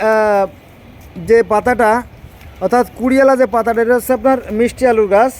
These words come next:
আর এটা হচ্ছে আপনার, আহ, এই যে যেটা ঘোরাচ্ছি, এটা হচ্ছে আপনার ওই, আহ, গাছ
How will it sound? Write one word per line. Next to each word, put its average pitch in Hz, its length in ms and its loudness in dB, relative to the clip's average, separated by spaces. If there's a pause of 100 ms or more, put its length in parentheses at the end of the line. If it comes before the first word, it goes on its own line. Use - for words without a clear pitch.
(140)
আর 196 140 0
এটা 208 160 -2
হচ্ছে 233 220 -4
আপনার, 269 240 0
আহ, - 960 -4 (460)
এই 185 80 -4
যে 202 100 -2
যেটা 214 140 0 (100)
ঘোরাচ্ছি, 220 400 0 (440)
এটা 185 160 -4
হচ্ছে 214 220 -6
আপনার 240 180 0 (720)
ওই, 180 120 0 (140)
আহ, 156 500 -4 (420)
গাছ 220 180 2